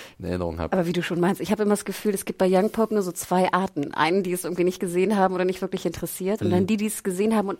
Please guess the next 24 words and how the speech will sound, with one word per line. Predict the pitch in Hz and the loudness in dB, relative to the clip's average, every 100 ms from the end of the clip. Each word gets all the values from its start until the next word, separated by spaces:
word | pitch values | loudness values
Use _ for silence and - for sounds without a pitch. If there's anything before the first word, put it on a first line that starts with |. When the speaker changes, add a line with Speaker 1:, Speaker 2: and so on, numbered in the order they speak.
| - | -4
Speaker 2:
abgöttisch | 247 - 226 214 - | -4 -2 -4 -4 0
Speaker 1:
Ja. | 107 | 0
Speaker 2:
lieben. | - 131 | 0 -6
Es | - - | -4 0
gibt | 170 | 0
irgendwie | 214 - | 0 -2
Speaker 1:
<laughs> | |
Glaub | 214 | -2
ich. | 254 | 4
Speaker 2:
keinen, | 254 247 254 226 | 4 4 -2 -6
keinen | 240 269 254 | 4 4 4
dazwischen | 220 - 202 - | 0 -2 -8 -4
irgendwie. | 160 - - 160 | -4 -4 -6 -4
Speaker 1:
Glaub | - 107 | 0 2
ich | 113 | 2
Speaker 2:
Entweder | 254 | 2
sind | - | 2
Speaker 1:
auch. | 233 | 0
Speaker 2:
sie | 208 | -2
angepopt | 226 226 - 285 285 | -2 -4 0 -2 -2
oder | - 185 180 | -4 0 0
gar | 180 156 | 2 0
nicht. | 131 175 | 0 -2
Speaker 1:
Ja. | 113 | 2